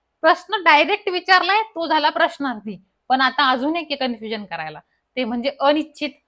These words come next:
मग अनिश्चित मध्ये पण कोण काय, मग हे कसं समजणार? सोपं आहे. आपण कधी कधी असं म्हणतो ना, तो कोण लागून गेला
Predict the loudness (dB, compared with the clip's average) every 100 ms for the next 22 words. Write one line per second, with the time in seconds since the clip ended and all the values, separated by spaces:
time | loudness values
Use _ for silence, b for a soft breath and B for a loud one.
0 | _ _ -8 0 2 2 -6 -2 -2 2
1 | 4 4 2 2 0 0 0 2 0 -6
2 | _ _ -2 0 2 0 0 0 0 0
3 | 0 0 -2 _ _ _ _ -2 2 2
4 | 2 0 -2 -4 -6 -2 -2 -2 -4 -2
5 | -2 -2 -2 -6 _ 0 2 2 4 2
6 | 2 -2 -2